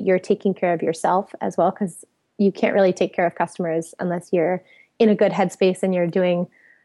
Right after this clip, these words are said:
you know, the best you can for, for yourself and your own, um, mood, <laughs> I guess, for lack of a better word. Um, so that's what beast mode is. And it's, um,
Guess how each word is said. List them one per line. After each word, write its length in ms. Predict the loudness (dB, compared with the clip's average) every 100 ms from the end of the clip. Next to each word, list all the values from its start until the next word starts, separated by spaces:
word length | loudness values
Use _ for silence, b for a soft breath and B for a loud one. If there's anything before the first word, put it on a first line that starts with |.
| _
you 60 | -4
know, 200 | -4 -4 -2
the 80 | 0
best 260 | -2 -2
you 80 | -4
can 240 | -4 -6
for, 400 | -4 -2 -2 -2 -4
for 80 | -2
yourself 400 | 0 0 -2 0
and 100 | -4
your 140 | -4
own, 320 | -6 -6 -8 -12 _ _ _ -12
um, 340 | -10 -6 -6 -6 2
mood, 360 | 6 8 6 6
<laughs> 20 |
I 240 | 4 4
guess, 300 | 4 4 0 0
for 100 | 0
lack 220 | 0 -2
of 80 | -2
a 80 | -2
better 260 | 0 -2
word. 280 | -4 -6 -8 b b b b
Um, 440 | -12 -10 -10 -10 -14 _ -2
so 140 | 2
that's 240 | 2 2
what 160 | 0 0
beast 180 | -2 0
mode 160 | -2 0
is. 200 | -2 -4
And 80 |
it's, 280 | -8 -10 -20 -18
um, 320 | -14 -14